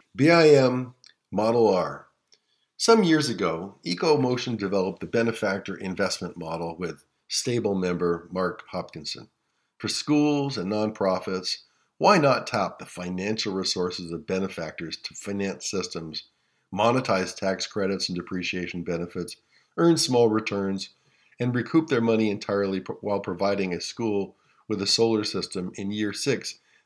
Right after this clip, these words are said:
that will provide free power for the next nineteen years, at least? This very friendly P P A model now has a new wrinkle, Model R. EcoMotion is now working for a benefactor keen on solarizing schools, as,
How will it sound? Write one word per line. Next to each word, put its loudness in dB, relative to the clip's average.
that 2
will 0
provide 4
free 0
power 2
for -2
the 0
next -2
nineteen -2
years, -2
at 0
least? 2
This 6
very 8
friendly 4
P -2
P 0
A 0
model -2
now 4
has 0
a 0
new 0
wrinkle, -6
Model -2
R. -10
EcoMotion 4
is 0
now 6
working 2
for 2
a 0
benefactor 2
keen -4
on 0
solarizing 2
schools, -4
as, -10